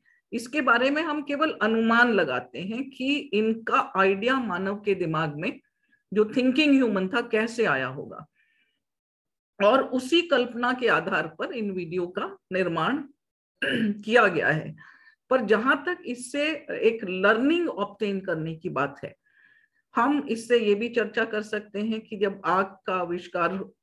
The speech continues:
<clears throat> खोज हुई होगी, तो मानव के जीवन में उससे क्या परिवर्तन आए होंगे, या मानव पहिए के आविष्कार से मानव सभ्यता के विकास की जो प्रक्रिया थी,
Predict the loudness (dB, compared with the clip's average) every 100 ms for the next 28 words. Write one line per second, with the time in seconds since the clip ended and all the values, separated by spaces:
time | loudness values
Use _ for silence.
0 | _ 2 2 -2 -4 -2 -2 -6 -2 4
1 | 4 4 -2 -2 0 -2 -6 -10 -18 -20
2 | -20 -20 _ -2 2 4 6 4 0 -2
3 | -6 -4 -2 0 0 -2 -4 -6 -6 0
4 | 0 -2 -2 0 0 0 0 2 0 0
5 | -2 -4 -2 -2 -2 -4 -6 -10 -12 _
6 | _ _ -20 -20 -20 0 2 4 4 6
7 | 4 2 -2 -6 0 0 2 0 0 0
8 | 0 0 -4 -4 -4 -4 -4 -4 -2 2
9 | 2 2 0 -4 -6 -6 -4 -4 0 -2
10 | -2 -4 -4 -4 0 0 -2 -10 -6 -4
11 | -4 -6 -6 -2 2 2 0 -12 -18